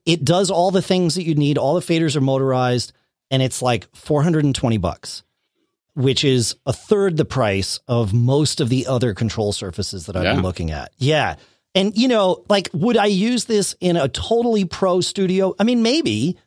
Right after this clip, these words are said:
Speaker 1: Y-, th-, like, I can't find a reason why you wouldn't, but certainly in a home studio, something that's four hundred bucks versus something that's twelve hundred,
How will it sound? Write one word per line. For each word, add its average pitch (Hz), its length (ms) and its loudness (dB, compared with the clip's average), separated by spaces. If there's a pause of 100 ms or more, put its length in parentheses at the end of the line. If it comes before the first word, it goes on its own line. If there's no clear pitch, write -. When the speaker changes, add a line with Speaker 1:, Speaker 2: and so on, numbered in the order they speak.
(140)
Speaker 1:
Y-, 208 160 -4
th-, 196 160 0
like, 185 320 0
I 170 80 -2
can't 233 340 -4
find 208 220 0
a 170 40 2
reason 175 340 0
why 165 80 2
you 123 160 2
wouldn't, 120 400 -2 (380)
but 180 280 -2
certainly 131 840 0 (180)
in 147 120 2
a 135 60 2
home 196 360 0
studio, 110 560 0
something 170 400 0
that's 135 160 -2
four 185 180 0
hundred 190 180 2
bucks 123 260 -2
versus - 280 -4
something 147 300 -2
that's 104 140 -2
twelve 147 340 -2
hundred, 101 380 0